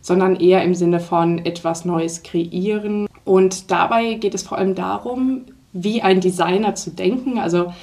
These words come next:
man sagt oft, dass Designer auch die Welt ganz anders sehen, wirklich den Mensch in den Fokus stellen und dann schauen, was möchte der Mensch, was braucht der Mensch, womit fühlt er sich besser. Also es geht sehr viel um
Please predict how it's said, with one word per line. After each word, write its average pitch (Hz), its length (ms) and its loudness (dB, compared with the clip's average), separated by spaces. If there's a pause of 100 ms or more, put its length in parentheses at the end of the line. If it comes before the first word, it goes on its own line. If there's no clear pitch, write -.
(180)
man 170 100 -2
sagt 170 200 2
oft, 185 160 -8
dass 175 140 -4
Designer 180 500 2
auch - 80 -10
die 170 140 -6
Welt 170 240 0
ganz 170 220 -4
anders 175 440 -6
sehen, 170 300 -4
wirklich 175 280 -6
den 170 200 2
Mensch 196 420 -2
in 214 180 -6
den 214 140 -2
Fokus 247 520 -10
stellen 247 460 -4
und 190 160 -8
dann 185 120 -2
schauen, 208 560 2 (460)
was 175 260 -4
möchte 214 480 0
der 190 120 -2
Mensch, 190 360 -2
was 180 140 -10
braucht 196 360 -4
der 190 100 -4
Mensch, 185 380 -2
womit 170 280 0
fühlt 196 340 2
er 170 160 -6
sich 170 240 -8
besser. 180 480 -6
Also 170 160 -4
es - 120 -8
geht 185 200 0
sehr 190 200 -2
viel 185 220 -4
um 175 460 0